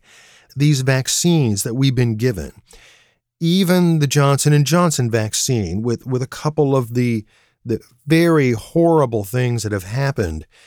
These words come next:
in terms of people with blood clots, even with that vaccine, that we shouldn't be looking at these vaccines as gifts. It's a gift to help us get back on track.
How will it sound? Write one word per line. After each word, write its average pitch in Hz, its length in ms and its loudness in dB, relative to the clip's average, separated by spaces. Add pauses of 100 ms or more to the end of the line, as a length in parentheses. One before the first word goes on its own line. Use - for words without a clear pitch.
(260)
in 120 200 -2
terms 117 380 -2
of 113 140 -4
people 104 360 -4
with 95 220 -4
blood 110 340 -2
clots, - 460 -10 (100)
even 175 360 0
with 151 140 0
that 131 240 -2
vaccine, 98 680 -6 (680)
that 160 200 0 (160)
we 190 480 -2
shouldn't 220 600 -4
be 160 140 0
looking 139 560 0
at 117 160 -4
these 110 240 -2
vaccines 107 800 -2
as 117 160 -6
gifts. - 720 -6 (640)
It's 143 180 -2
a 135 60 0
gift 131 480 -2
to 135 80 -2
help 139 340 -2
us - 80 0
get 110 340 -4
back 117 300 -4
on 98 200 -2
track. 80 560 -8